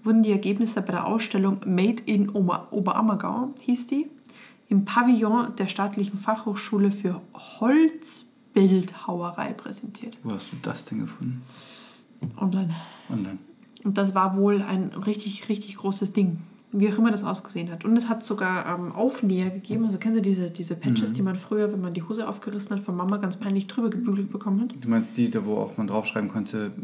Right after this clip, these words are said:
Speaker 2: "Bitte nicht schubsen, ich hab Joghurt im Rucksack"?
Speaker 1: Ja, genau,
Speaker 2: Okay,
Speaker 1: sowas.
Speaker 2: ja, ja.
Speaker 1: Genau.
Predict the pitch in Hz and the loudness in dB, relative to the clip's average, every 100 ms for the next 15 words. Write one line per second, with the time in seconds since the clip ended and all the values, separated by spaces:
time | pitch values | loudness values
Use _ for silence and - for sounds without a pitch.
0 | - 123 113 123 127 110 - 131 - 143 | -4 0 0 2 2 2 0 -2 -2 -4
1 | 135 117 104 123 135 131 147 - 165 - | -4 -4 -2 -2 -2 -4 -6 -10 -14 -4
2 | 208 - - - 190 190 139 - 120 123 | -2 0 -4 -4 -4 -2 0 0 -2 -4
3 | - - 196 190 | -8 -4 0 0